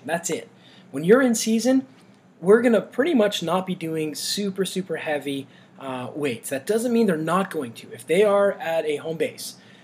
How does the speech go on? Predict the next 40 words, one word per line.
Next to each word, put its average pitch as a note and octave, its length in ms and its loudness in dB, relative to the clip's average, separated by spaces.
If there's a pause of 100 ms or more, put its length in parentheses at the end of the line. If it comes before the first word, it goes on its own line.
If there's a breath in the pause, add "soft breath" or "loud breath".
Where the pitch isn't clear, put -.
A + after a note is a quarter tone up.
so C3 380 -4
they D3+ 180 0
are D#3 160 2
in, D3 360 -4
let's C#3+ 180 -6
say, D3 160 0
Eindhoven, D#3+ 520 -2
Netherlands, C3 520 -8 (580 loud breath)
and C#3 160 -4
they E3 120 2
know F3 180 4
that D#3+ 160 -4
they E3+ 140 -2
can F3+ 120 -6
get E3+ 140 -2
to F3+ 80 -6
the E3 60 -6
gym D3+ 240 -2
in B2+ 80 -4
fifteen E3+ 340 -6
minutes C#3+ 480 -6
and B2+ 260 -8
their B2 120 -8
bike D3+ 260 -2
is D#3+ 80 -8
safe D3 300 -4
to C#3+ 80 -16
be C#3+ 80 -6
locked C#3 280 -6
up, B2+ 300 -4
or A#2 40 -16
maybe C3 200 -6
the C3 80 -8
gym C3+ 220 -6
staff C#3 320 -8
lets C3+ 160 -10
them D#3 420 -6
bring C#3 180 -6
it F#3 80 0
in, C3+ 260 -4